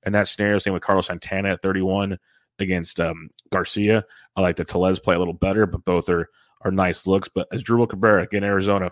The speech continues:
first base, third base, value, three K versus J T Brubaker. That's a good look for either. He had a, he had a, I think, an R B I knock for you on Monday night, so that'd be a good play as well.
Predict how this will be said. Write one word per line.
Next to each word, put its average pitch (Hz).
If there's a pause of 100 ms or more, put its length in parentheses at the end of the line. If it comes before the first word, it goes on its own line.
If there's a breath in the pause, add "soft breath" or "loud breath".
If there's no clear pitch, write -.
(180)
first 110
base, 101
third 104
base, 92
value, 92
three 104
K 80 (200)
versus 98
J 95
T 101
Brubaker. 87 (540 soft breath)
That's 90
a 98
good 92
look 92
for 92
either. 90
He 92
had 92
a, 85
he 101
had 107
a, 95
I 95
think, 101
an 98
R 95
B 92
I 90
knock 90
for 90
you 85 (500 soft breath)
on 95
Monday 92
night, 85
so 87
that'd 85
be 87
a -
good 85
play 87
as 80
well. 101